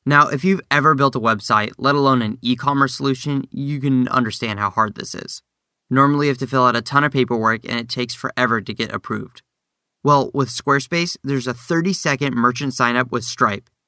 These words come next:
It gives you instant approval and does not require any paperwork. You can begin receiving money for purchases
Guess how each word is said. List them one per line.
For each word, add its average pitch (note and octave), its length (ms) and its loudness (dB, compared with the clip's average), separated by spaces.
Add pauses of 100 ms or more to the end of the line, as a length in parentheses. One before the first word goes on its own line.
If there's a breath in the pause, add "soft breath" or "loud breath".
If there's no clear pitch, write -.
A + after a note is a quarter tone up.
(120)
It C3 100 -4
gives C#3 240 0
you C#3+ 140 0 (100)
instant F#3 360 0
approval C#3 520 0
and C3+ 140 2
does A#2+ 160 -2
not C3+ 160 4
require B2+ 500 0
any B2 240 0
paperwork. A2+ 540 -6 (400)
You D3 100 -2
can D3+ 180 0
begin C3+ 280 2
receiving C#3+ 440 0
money C3 220 2
for C3 160 -6
purchases C3 600 -2